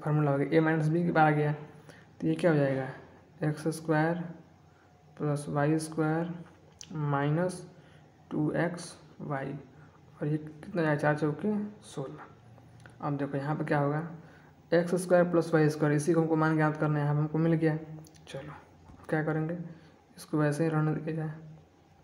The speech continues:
और ये क्या हो जाएगा, बराबर में सोलह, ये क्या हो जाएगा, प्लस टू एक्स वाई,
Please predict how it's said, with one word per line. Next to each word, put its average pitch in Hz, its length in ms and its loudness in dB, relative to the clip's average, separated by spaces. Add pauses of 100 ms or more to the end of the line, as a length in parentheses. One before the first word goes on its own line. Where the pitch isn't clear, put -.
(1900)
और 151 120 -2
ये 156 140 2
क्या 156 160 0
हो 139 60 0
जाएगा, 135 280 -4
बराबर 139 280 2
में 160 260 0 (380)
सोलह, 156 500 0 (540)
ये 160 60 0
क्या 156 180 2
हो 147 60 4
जाएगा, 135 200 0 (120)
प्लस 170 480 2 (920)
टू 165 300 0
एक्स - 360 -2 (360)
वाई, 135 300 -6